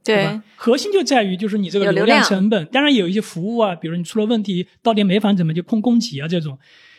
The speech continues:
Speaker 2: 但是核心，当然我看的话就还是很绝望的。以前我们还是面包旅行被苹果一直精品推荐，可能我觉得目前为止还是推荐最多的应用之一吧。谦虚点的话就是，但是后来因为转换率太差了，就是从这个写邮寄，人家的高高写邮寄，你去订酒店，如果得转换的话，路径很长，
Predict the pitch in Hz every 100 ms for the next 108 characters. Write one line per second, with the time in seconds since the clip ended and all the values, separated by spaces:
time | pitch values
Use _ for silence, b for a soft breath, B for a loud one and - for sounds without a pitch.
0 | b 349 370 254 320 392 403 240 285 285
1 | 262 262 262 208 320 262 - 160 151 262
2 | 339 156 - _ 226 320 294 - 202 208
3 | 196 180 - 214 214 180 156 175 196 185
4 | 170 165 - 175 185 165 208 160 - 196
5 | 180 156 170 175 165 - 240 240 180 254
6 | 294 196 185 185 165 170 214 214 214 208
7 | 226 214 196 170 - - 233 226 254 -
8 | b b - 220 208 202 170 151 160 180
9 | 175 - 339 370 349 285 320 233 180 226
10 | 233 269 - 240 135 - 202 180 180 190
11 | - 185 202 226 196 - 175 139 160 196
12 | 214 170 226 254 220 - 254 262 226 160
13 | 190 185 - - 247 190 123 202 262 165
14 | 190 190 131 123 175 165 190 240 208 185
15 | 139 156 151